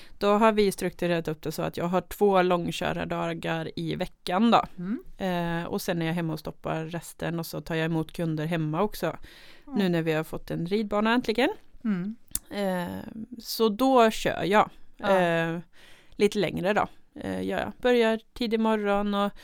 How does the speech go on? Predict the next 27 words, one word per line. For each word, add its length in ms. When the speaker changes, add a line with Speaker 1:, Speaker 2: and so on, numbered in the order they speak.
Speaker 1:
eh, 360
det 80
bästa 280
är 140
ju 120
om 120
man 140
är 40
hemma 320
vid 300
sex 260
på 120
kvällen, 420
men 140
ibland 340
är 40
jag 160
hemma 460
elva 360
också, 300
så 360
Speaker 2:
Ja. 200
Speaker 1:
det 100
får 160
bli 200
så. 120
Eh, 300